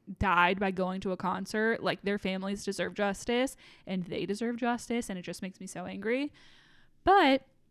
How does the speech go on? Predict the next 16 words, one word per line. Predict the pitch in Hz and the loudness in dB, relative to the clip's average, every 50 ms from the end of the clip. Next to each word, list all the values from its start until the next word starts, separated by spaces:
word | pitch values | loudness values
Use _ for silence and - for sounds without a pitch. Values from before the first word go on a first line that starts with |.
| _ _ _ _ _ _ _ _ _ _ _ _ _ _ _ _ _ _ - | _ _ _ _ _ _ _ _ _ _ _ _ _ _ _ _ _ _ -4
I | 226 | -2
just | 254 320 330 - | -2 -2 -4 -2
think | - 302 269 | -2 0 0
it's | 294 - - | 0 -2 0
really | 226 220 226 202 | 0 0 0 0
interesting. | - 190 - - - 233 226 - | -2 -4 -6 -4 -4 -4 -2 0
There's | 208 226 285 349 - | 2 2 2 2 2
this, | - 466 - - - | -2 -6 -4 0 0
I | 220 311 | 2 2
have | 311 233 208 - | 2 0 -4 -4
to | 247 233 | -4 -6
say, | - 185 156 139 180 226 277 - _ _ _ _ _ - | -4 -4 -4 -2 -2 -4 -4 -6 _ _ _ _ _ 2
like, | - 269 262 262 - - _ - - | 4 4 4 4 0 -8 _ 0 0
I | 254 302 359 | 2 2 2
totally | 359 - 392 403 415 403 370 294 | 0 -2 -2 -2 0 0 0 0
understand | 262 240 254 226 - - 196 185 185 190 190 202 208 214 254 | 0 0 -2 -4 -4 -6 -4 -4 -2 -4 -4 -6 -6 -10 -10